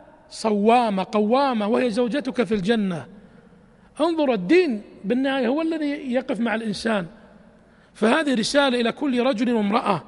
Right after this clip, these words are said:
يكون الإنسان مع الله، لا نذهب إلى سحرة وإلى مشعوذين. والله يا جماعة، سبحان الله، كما يقال: "عيش وشوف". يعني،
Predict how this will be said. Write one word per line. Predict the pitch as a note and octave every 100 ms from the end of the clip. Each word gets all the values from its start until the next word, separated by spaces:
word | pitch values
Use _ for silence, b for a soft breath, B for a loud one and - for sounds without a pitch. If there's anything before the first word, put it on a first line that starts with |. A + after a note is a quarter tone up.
| - B B B -
يكون | F#3+ D#4
الإنسان | C#4+ G#3+ B3+ A#3
مع | G#3
الله، | A3+ A3
لا | F#3+ B3+ E4+
نذهب | E4 C#4 A#3+
إلى | A3+ G#3
سحرة | F#3+ C4 C4 B3 B3 A#3+
وإلى | A3+ G3+ G3+
مشعوذين. | G3 - F#3+ G3+ G3+ B3+ C4+ A#3+ B B B B B B B -
والله | - -
يا | D4
جماعة، | A3 B3+ C4+ A#3+ B3 -
سبحان | - A#3+ - B3
الله، | G#3
كما | - B3 A#3+
يقال: | A#3 A#3 A#3 G3+
"عيش | F3+ C#4 -
وشوف". | G3+ G#3+ D#3+ - - - - - _ _ - - _ _ _
يعني، | -